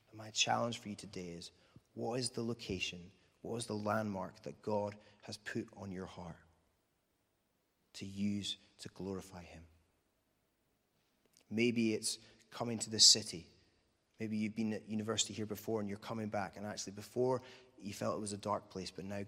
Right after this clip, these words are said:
God has given you an opportunity to speak into light. Maybe it's your workplace. Maybe it's, uh, in the family home, whatever that looks like. Maybe it's this nation or another nation. Where are the places that God has put in our hearts to share the love of Jesus with people?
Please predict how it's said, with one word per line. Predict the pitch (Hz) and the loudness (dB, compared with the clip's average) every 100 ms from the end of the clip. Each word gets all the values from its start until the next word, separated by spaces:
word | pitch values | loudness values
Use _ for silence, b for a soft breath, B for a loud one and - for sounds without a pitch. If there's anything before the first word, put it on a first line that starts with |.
| - | -4
God | 113 | -2
has | 110 | -2
given | 110 104 101 | -4 -4 -4
you | |
an | 101 | -4
opportunity | 104 104 110 101 95 - | -6 -6 -4 -6 -8 -2
to | 101 | 2
speak | - 104 104 | 4 2 -8
into | 101 | -8
light. | 98 87 87 - | -6 -8 -10 -14
Maybe | 101 110 113 113 | -6 -2 0 0
it's | - | 0
your | 110 110 | -2 -2
workplace. | 107 120 - - 98 95 - | 0 -2 -2 -8 -8 -8 -8
Maybe | 110 113 110 | -2 0 2
it's, | 110 - - B B 110 | 2 0 -2 B B -2
uh, | 104 | -2
in | 95 98 | 0 -2
the | 104 | -2
family | - 117 117 113 | 0 0 0 0
home, | 110 104 92 | 2 0 0
whatever | 90 - 117 120 | -8 -10 -6 -4
that | 113 92 | -2 -2
looks | 110 - | -4 -6
like. | 92 | -6
Maybe | 98 117 117 | 0 2 2
it's | 101 | 2
this | - 131 123 | 4 4 4
nation | 123 117 - 113 | 4 2 2 0
or | 104 107 | -4 -4
another | 104 101 98 | -4 -4 -4
nation. | 90 - 87 - b b b b b b | -2 -4 -4 -12 b b b b b b
Where | 110 117 120 123 - B B | -4 0 2 0 -2 B B
are | 110 | -10
the | 107 | -10
places | - 101 - 92 | -6 -4 -4 -4
that | 90 - | -6 -4
God | 101 98 | -4 -4
has | 90 | -6
put | - 101 | -8 -6
in | 110 | -4
our | 104 | -4
hearts | 98 92 90 - - - | -2 -4 -4 -8 -12 -8
to | - | -2
share | - 104 92 90 - b b b b | 0 0 -4 -6 -14 b b b b
the | 101 | -10
love | 92 95 90 | -6 -4 -4
of | 87 | -8
Jesus | - 85 82 | -10 -12 -12
with | - - | -16 -18
people? | - - | -20 -20